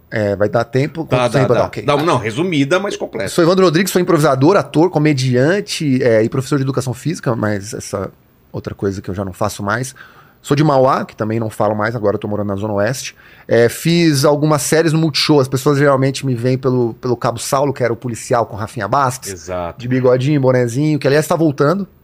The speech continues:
Speaker 1: Fiquem atentos. Tá voltando, enfim, de alguma forma. Faço conteúdo na internet também de defesa pessoal, que o pessoal também agora tá mais, tá mais envolvido com isso, tá bombando bastante.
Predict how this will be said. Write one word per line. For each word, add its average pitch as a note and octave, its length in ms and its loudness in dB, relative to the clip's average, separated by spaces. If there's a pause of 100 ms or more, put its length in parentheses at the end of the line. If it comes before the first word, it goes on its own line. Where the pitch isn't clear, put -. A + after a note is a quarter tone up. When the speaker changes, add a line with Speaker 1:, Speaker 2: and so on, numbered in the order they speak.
(140)
Speaker 1:
Fiquem - 200 -6
atentos. A#2 420 -6 (340)
Tá - 80 -4
voltando, G2+ 560 -8 (440)
enfim, F#2+ 280 -12
de - 80 -12
alguma A2 200 0
forma. D3+ 340 0 (320)
Faço E3 240 -2
conteúdo E3+ 240 2
na E3 60 4
internet E3 320 2
também E3 160 0
de D3+ 60 -4
defesa D#3+ 280 0
pessoal, D#3 720 2
que - 80 -12
o - 40 -18
pessoal C3 280 -4
também B2+ 220 -4
agora B2+ 460 2
tá B2 80 0
mais, B2 400 -4 (400)
tá A2+ 100 -2
mais A2+ 240 0
envolvido A2 420 -4
com - 140 -6
isso, C3 160 -2
tá - 80 -2
bombando A#2 320 0
bastante. B2+ 540 0